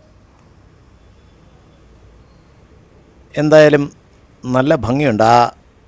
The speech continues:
ഉം, പിന്നെ കെട്ടിടങ്ങളുടെയൊക്കെ നിഴലേ ഇങ്ങോട്ട് കിടക്കുന്നത് വളരെ ഭംഗിയായിട്ടുണ്ട്. ഇത് ആ ക്ഷേ-, കുളത്തിൻ്റെ സൈഡിൽ കൂടെ, ഏ, അങ്ങോട്ട് പോകാനുള്ള വഴിയാണ്. അങ്ങനെ നമ്മൾ തിരിച്ച്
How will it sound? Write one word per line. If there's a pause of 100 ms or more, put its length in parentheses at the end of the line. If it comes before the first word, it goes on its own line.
ഉം,
പിന്നെ (920)
കെട്ടിടങ്ങളുടെയൊക്കെ
നിഴലേ (760)
ഇങ്ങോട്ട്
കിടക്കുന്നത്
വളരെ
ഭംഗിയായിട്ടുണ്ട്. (120)
ഇത്
ആ
ക്ഷേ-,
കുളത്തിൻ്റെ
സൈഡിൽ
കൂടെ, (520)
ഏ,
അങ്ങോട്ട്
പോകാനുള്ള
വഴിയാണ്. (1000)
അങ്ങനെ
നമ്മൾ
തിരിച്ച്